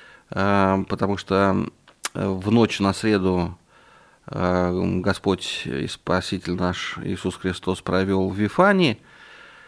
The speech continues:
и здесь, в доме, э, Симона Прокаженного, что зна-, вот опять-таки, вот кто такой Симон С-, Симон Прокаженный? Почему Симона Прокаженного провел, эм,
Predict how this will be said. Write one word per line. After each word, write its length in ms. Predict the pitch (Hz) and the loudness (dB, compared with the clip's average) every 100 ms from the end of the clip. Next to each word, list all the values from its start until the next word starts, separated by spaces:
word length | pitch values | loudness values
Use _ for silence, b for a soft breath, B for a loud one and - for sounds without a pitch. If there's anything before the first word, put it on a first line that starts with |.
| B - | B -6
и 340 | 107 107 107 104 | 0 4 6 4
здесь, 260 | 117 156 | 6 4
в 60 | 120 | 6
доме, 440 | 120 107 101 92 - - | 6 6 6 4 0 -2
э, 500 | 90 90 90 92 90 | 0 2 4 2 0
Симона 420 | - 110 107 98 | 0 4 6 4
Прокаженного, 1080 | - - 107 110 151 165 151 120 98 - - | 2 2 2 6 4 6 4 4 2 2 -4
что 220 | 107 - 110 | -4 2 4
зна-, 140 | 110 | 4
вот 180 | - 113 | 4 2
опять-таки, 400 | 120 123 92 - 87 - | 4 4 2 -2 -2 -4
вот 340 | - - - - | -12 -10 -10 -8
кто 180 | 113 | -4
такой 160 | 120 110 | -4 -4
Симон 300 | - 107 104 | -2 -2 -2
С-, 140 | - - 95 | -4 -4 -2
Симон 280 | - 107 104 | 0 0 0
Прокаженный? 540 | 101 101 101 98 87 | 0 0 0 -2 -2
Почему 360 | - 117 123 123 | -4 0 2 2
Симона 400 | - 120 117 113 | 0 0 0 -2
Прокаженного 880 | 113 110 110 117 110 101 95 92 - B B B B - | 0 2 2 2 2 4 2 0 -6 B B B B -4
провел, 720 | - 98 101 98 95 92 98 - | 0 2 4 4 4 2 -2 -2
эм, 500 | 95 92 90 87 | 0 2 2 0